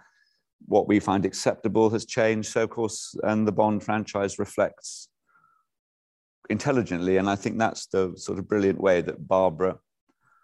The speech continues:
um, and Michael have managed it, is they've got,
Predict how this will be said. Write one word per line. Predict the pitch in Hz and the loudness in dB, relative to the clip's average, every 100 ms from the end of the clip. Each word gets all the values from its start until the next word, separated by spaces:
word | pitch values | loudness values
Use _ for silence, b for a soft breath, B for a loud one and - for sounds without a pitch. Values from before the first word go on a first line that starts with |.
| _ _ - | _ _ -16
um, | 78 82 87 82 80 - _ _ _ _ - - _ - | -6 -4 -4 -6 -8 -14 _ _ _ _ -20 -20 _ -10
and | 85 87 92 | -6 -4 -2
Michael | 92 92 - 87 78 - | -2 -2 -4 -6 -6 -4
have | 90 85 - _ _ _ _ _ _ _ _ _ _ _ _ _ _ | -4 -4 -14 _ _ _ _ _ _ _ _ _ _ _ _ _ _
managed | 90 95 92 85 - | -2 0 0 -4 -4
it, | 85 - | -6 -4
is | 80 | -8
they've | 82 87 82 - _ _ _ _ _ | -2 -2 -2 -12 _ _ _ _ _
got, | - 95 | 0 0